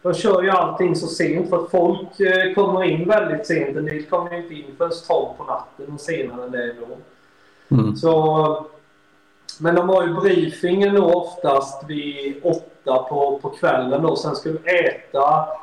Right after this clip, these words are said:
Speaker 1: En del dagar då fick vi ju roadbooken på kvällen, så då ska du sitta med den då och fixa den, eh.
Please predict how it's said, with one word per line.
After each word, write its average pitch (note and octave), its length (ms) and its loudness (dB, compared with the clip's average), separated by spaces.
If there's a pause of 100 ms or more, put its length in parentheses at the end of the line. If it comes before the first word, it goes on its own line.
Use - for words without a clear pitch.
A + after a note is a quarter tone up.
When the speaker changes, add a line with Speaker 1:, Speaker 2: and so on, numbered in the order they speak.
(280)
Speaker 1:
En E3 240 2
del E3+ 280 4
dagar E3 440 4
då E3 100 4
fick E3+ 260 0
vi D#3 40 0
ju D#3 140 2
roadbooken D#3+ 600 0
på - 100 -14
kvällen, C#3 540 0
så D#3 100 -4
då D#3 80 0
ska D3+ 140 -4
du D#3+ 100 0
sitta D3 460 -2
med D3 120 0
den C#3+ 240 2
då E3 80 4
och C#3+ 260 0
fixa D3+ 400 -6
den, C3+ 380 -2
eh. D3+ 320 -6